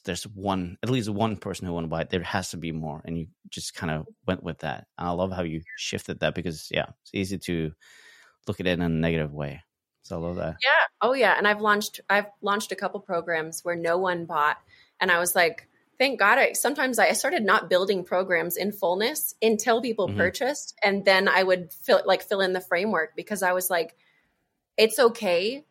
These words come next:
Speaker 2: to, you know, jump and build my parachute on the way down, but I wanna make sure that I feel good about what I'm putting out into the world.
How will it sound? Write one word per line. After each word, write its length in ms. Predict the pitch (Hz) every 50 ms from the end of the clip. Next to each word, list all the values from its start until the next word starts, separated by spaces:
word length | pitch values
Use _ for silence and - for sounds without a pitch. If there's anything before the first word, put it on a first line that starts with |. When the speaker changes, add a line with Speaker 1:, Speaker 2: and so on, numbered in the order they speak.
| _ _ -
Speaker 2:
to, 480 | - 240 208 196 185 180 180 190 185 - -
you 80 | 196 180
know, 120 | 175 175
jump 360 | 180 175 - 202 180 202 214
and 160 | 214 180 170
build 140 | 180 180 185 190
my 100 | 175 170
parachute 420 | - 214 170 175 175 - 214 196
on 200 | - - 165 170
the 80 | 170 170
way 180 | 170 170 170 165
down, 440 | 160 156 151 151 160 202 262 - - - - _ _ _
but 120 | - 214 202
I 80 | 190
wanna 220 | 202 202 202 196 190
make 180 | 190 175 175
sure 240 | - - - 190 190
that 180 | 185 180 - -
I 120 | 175 175
feel 200 | - - 185 180
good 280 | 175 - 180 185 180 180
about 340 | 180 180 165 160 151 165 190
what 80 | 170
I'm 140 | 175 175 180
putting 240 | - 180 170 165 165
out 160 | 165 175 202
into 200 | 214 208 208 -
the 120 | 175 170
world. 320 | 160 165 165 165 170 180